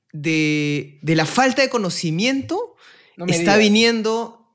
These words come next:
Speaker 1: a estos momentos y necesitamos
Speaker 2: Está viniendo Voldemort, dice.
Speaker 1: al, está, no, necesitamos al Gandalf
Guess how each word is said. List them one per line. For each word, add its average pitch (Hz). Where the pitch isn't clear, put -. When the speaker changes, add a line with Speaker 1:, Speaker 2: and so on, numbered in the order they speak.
Speaker 1:
a 160
estos 185
momentos 185
y 185
necesitamos 165
Speaker 2:
Está 165
viniendo 190
Voldemort, 135
dice. 147
Speaker 1:
al, 147
está, 160
no, 190
necesitamos 180
al 147
Gandalf 214